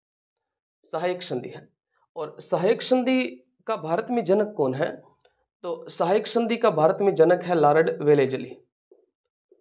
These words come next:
लॉर्ड वेलेजली जो थे, ये भारत में सहायक संधियों के जनक थे।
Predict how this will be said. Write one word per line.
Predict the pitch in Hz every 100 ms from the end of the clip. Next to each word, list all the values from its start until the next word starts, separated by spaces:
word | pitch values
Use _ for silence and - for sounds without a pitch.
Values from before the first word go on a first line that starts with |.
| -
लॉर्ड | 143 147 151 - 156
वेलेजली | 165 185 170 165
जो | 143 135 185
थे, | - 165
ये | 185
भारत | 143 147 151 156
में | 147 165 156
सहायक | 160 156 160
संधियों | - 135 131 131
के | 185
जनक | 160 143 123 -
थे। | -